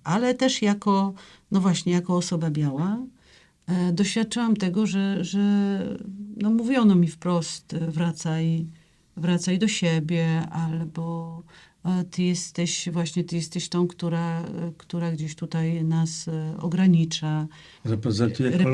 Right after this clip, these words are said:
Speaker 2: kolonizatorów.
Speaker 1: kolonizatorów. I pamiętam, e, na początku bardzo się buntowałam. To bu-, we mnie była taka złość. Em się, i, bym, ale i potem szukałam, jak,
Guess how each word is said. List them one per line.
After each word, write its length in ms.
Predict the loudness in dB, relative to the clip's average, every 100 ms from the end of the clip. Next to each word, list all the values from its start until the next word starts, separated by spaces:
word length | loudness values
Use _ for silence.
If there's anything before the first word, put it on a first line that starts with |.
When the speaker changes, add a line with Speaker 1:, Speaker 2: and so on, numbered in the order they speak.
| 8
Speaker 2:
kolonizatorów. 480 | 10 10 8 8 6
Speaker 1:
kolonizatorów. 880 | 6 6 4 0 -2 -6 -6 -10 -16 -20 -20 -20 -2
I 200 | 0 2
pamiętam, 880 | 4 8 10 10 6 2 -2 -2 -4 -4 -2 -2 -2
e, 40 |
na 100 | -2
początku 960 | -2 -2 2 2 0 -6 -4 0 0 -2
bardzo 420 | 0 4 4 2
się 160 | 0 -2
buntowałam. 580 | -2 -6 -8 -12 -16 -16 -2
To 120 | 0
bu-, 160 | 0 2
we 200 | 6 10
mnie 180 | 10 8
była 180 | 6
taka 440 | 4 4 4 6 6
złość. 600 | 6 6 2 -4 -8 -14 -20 -20 -4
Em 80 | 2
się, 220 | 4 4 4 -6 _ -18
i, 160 | -16 -12 -14 -8 -2
bym, 500 | 6 10 12 10 8 2 -20 -20 -20 _ _ _ _ _ _ _ _ _
ale 340 | 6 6 6 2 -6 _ 4
i 120 | 4
potem 580 | 6 0 4 6 6 4
szukałam, 500 | 0 2 6 6 6
jak, 580 | 4 4 4 -2 -16 -18